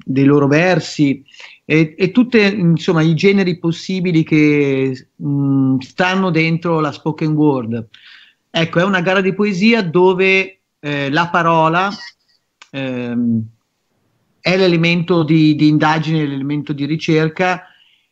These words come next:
in termi-, in, eh, in vari modi, non, eh, non viene pensato, mm, come elemento caratterizzante la musica,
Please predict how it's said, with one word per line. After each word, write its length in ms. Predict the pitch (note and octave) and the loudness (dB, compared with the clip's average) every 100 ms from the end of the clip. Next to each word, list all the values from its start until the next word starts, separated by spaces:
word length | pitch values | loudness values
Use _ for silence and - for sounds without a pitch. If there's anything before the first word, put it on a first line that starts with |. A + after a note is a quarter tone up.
| _ _ _ | _ _ _
in 240 | C#3+ D3+ | -6 -4
termi-, 560 | C#3+ D#3+ D#3 D#3+ D#3 D#3 | 0 0 0 -2 -2 -2
in, 240 | D#3+ D3+ D3 | -2 -2 -2
eh, 680 | C#3+ C#3 C3 B2 B2 A#2 A2+ | -2 -2 -2 -2 -4 -4 -2
in 160 | B2+ | -2
vari 260 | C3+ D#3 F3 | 0 2 2
modi, 500 | F3 D#3+ D#3+ F#3+ F#3+ - D#3 | 2 2 2 -2 -4 -4 0
non, 300 | F3+ G#3+ G3+ | 2 2 2
eh, 280 | F#3+ E3+ D#3+ | 2 0 0
non 180 | E3 | 0
viene 300 | E3+ G3 F3+ | 0 0 -2
pensato, 760 | D#3+ F3 E3+ - E3 C#3+ C3 - C#3 | -2 -2 -2 -2 -2 -2 -6 -12 -10
mm, 280 | C#3 C3 A#2+ - _ | -6 -6 -8 -12 _
come 260 | - D3 D3 | -8 -4 0
elemento 580 | D3 D3+ E3 D#3+ D#3 C#3+ | 0 0 2 0 0 -2
caratterizzante 840 | D3+ D3+ D#3+ F#3+ E3+ E3 D#3+ D#3 | 0 -2 0 0 2 0 0 0
la 120 | D3 | -2
musica, 680 | C#3+ E3 D3+ A2+ A2 G#2 - | 0 2 0 -2 -10 -12 -14